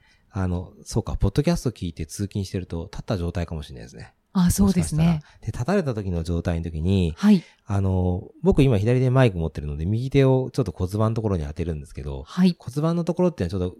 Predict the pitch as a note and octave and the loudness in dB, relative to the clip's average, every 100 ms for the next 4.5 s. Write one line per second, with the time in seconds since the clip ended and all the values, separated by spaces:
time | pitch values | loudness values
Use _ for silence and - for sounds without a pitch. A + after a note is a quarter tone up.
0 | - C#3 C3 C3+ - C#3 A2 B2 C#3 E3 | -14 -2 0 2 0 -4 0 0 0 -4
1 | - B2 C#3+ D#3 - F3+ A#2+ D#2 - B1 | -6 -2 -2 -2 -4 -2 -2 -4 -10 -14
2 | - D2 G#3 A3 E3 F3 C#3 - - _ | -14 0 6 8 8 0 -4 -10 -20 _
3 | - C3+ D#3 E3 E3 D#3 F3+ D#3 G2+ E2 | -8 -4 -2 0 0 0 2 2 2 0
4 | D#2 A#2 F#2 C#2 - | 2 4 4 0 -10